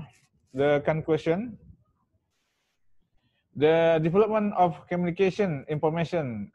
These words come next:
and education strategy for the implementation of Pancasila values among millennials in Indonesia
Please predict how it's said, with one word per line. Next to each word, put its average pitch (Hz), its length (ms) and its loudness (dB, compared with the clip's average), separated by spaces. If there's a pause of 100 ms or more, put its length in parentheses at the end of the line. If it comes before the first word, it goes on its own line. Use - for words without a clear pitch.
and 143 240 0
education 143 960 -2 (640)
strategy 156 880 0 (320)
for 170 180 4
the 156 140 4
implementation 165 800 -2
of - 240 -4
Pancasila 165 720 0 (260)
values 180 540 0 (640)
among 190 380 2
millennials 170 720 0
in 160 80 -2
Indonesia 175 640 -2